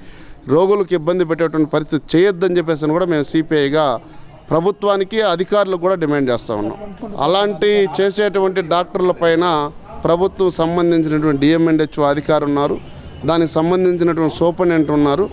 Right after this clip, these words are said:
ఇలాంటి వాళ్ళందరూ కూడా సంబంధించినటువంటి విజయవాడ హెడ్ క్వార్టర్లో ఉన్నటువంటి ఆ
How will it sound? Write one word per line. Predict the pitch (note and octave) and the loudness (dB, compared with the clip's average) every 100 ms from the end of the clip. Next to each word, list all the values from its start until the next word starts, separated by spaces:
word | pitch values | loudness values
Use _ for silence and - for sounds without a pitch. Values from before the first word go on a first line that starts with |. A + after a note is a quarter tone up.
| - - - - D#3+ | -8 -16 -10 -2 2
ఇలాంటి | F#3+ F#3+ F#3 F#3+ | 2 0 2 2
వాళ్ళందరూ | F#3+ G3+ F#3+ F#3+ F#3+ | 4 2 2 0 2
కూడా | F#3+ F3 | 0 0
సంబంధించినటువంటి | F3 F3+ F3+ E3+ E3+ E3 E3 E3 F3 E3+ D#3+ D#3 | 0 2 2 0 0 0 0 0 2 2 2 2
విజయవాడ | D#3+ F3+ F3 E3 D3+ | 2 4 4 2 -2
హెడ్ | D#3 | 0
క్వార్టర్లో | E3+ E3 D#3+ D#3+ D#3 | 0 0 0 2 2
ఉన్నటువంటి | D#3 D#3 D3+ C#3+ D3+ C#3 B2+ - - | 0 -2 -2 0 0 0 -4 -12 -12
ఆ | - | -4